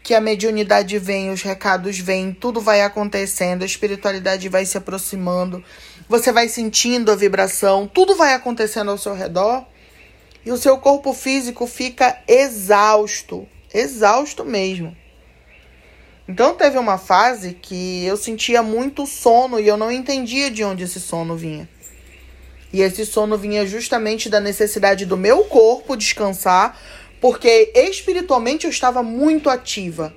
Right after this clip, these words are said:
né? Muita movimentação. E aí, o que que acontecia nesse movimento?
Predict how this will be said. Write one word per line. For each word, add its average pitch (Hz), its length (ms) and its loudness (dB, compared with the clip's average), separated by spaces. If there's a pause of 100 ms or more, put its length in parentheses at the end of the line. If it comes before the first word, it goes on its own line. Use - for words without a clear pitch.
(160)
né? 208 240 0
Muita 254 400 -2
movimentação. 202 880 -4 (400)
E 247 140 2
aí, 311 200 2
o 349 80 -6
que 370 120 -6
que 392 80 6
acontecia 359 560 0
nesse 330 260 -6
movimento? 302 680 -2